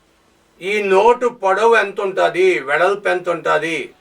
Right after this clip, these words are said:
ఎవడు అంచనా వేయడు. ఇది ఆరు అంగుళాలు ఉంటుంది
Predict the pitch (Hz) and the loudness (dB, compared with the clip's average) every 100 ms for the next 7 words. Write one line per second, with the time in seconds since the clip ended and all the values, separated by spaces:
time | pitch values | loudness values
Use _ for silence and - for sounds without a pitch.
0 | _ _ _ _ - 120 120 131 139 127 | _ _ _ _ -12 -10 -6 -4 -2 -4
1 | 120 131 120 110 104 101 - _ _ _ | -4 -8 -6 -6 -8 -12 -20 _ _ _
2 | _ _ _ _ _ 135 147 151 123 - | _ _ _ _ _ -8 -2 0 0 -6
3 | _ _ _ _ - 135 143 143 143 147 | _ _ _ _ 0 4 4 2 -2 -4
4 | 151 151 131 - _ _ _ _ _ - | 2 2 0 -8 _ _ _ _ _ -18
5 | 131 127 127 139 - | -14 -12 -12 -14 -18